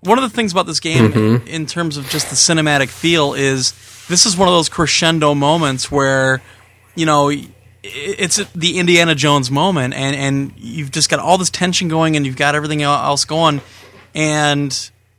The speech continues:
Speaker 1: I loved how it progressed, and I, I think maybe it's just 'cause we're kinda different in, in how we, how we play these kinda games, but that was the one point where you and I were talking about it, and we'll talk about it in our
Speaker 2: Mm-hmm.
Speaker 1: spoiler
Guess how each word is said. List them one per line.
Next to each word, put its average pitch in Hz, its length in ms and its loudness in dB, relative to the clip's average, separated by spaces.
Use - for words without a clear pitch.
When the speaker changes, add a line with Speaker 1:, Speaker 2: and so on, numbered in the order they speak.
Speaker 1:
I 156 100 -4
loved 185 340 2
how 175 180 4
it 147 80 -2
progressed, 143 680 -6
and 143 460 -4
I, - 160 -12
I 165 100 0
think 226 200 -4
maybe 180 240 0
it's 160 100 0
just - 160 -4
'cause 139 160 -6
we're 143 300 0
kinda 160 260 -2
different 147 340 -4
in, 135 120 -6
in 131 380 -6
how 156 220 2
we, 139 160 -2
how 131 160 2
we 139 80 0
play 135 220 -2
these 131 240 -2
kinda 131 200 -2
games, 131 480 -8
but 156 240 0
that 170 220 -2
was 233 140 -2
the 214 80 0
one 185 220 0
point 180 320 -2
where 143 160 0
you 143 120 -2
and 143 100 -2
I 143 80 0
were 139 100 -4
talking 143 320 -2
about 127 200 -2
it, 131 140 -6
and 135 220 -8
we'll 147 100 -8
talk 151 240 0
about 139 160 0
it 139 100 -4
in 127 60 -2
our 131 120 6
Speaker 2:
Mm-hmm. 127 200 6
Speaker 1:
spoiler 131 380 -2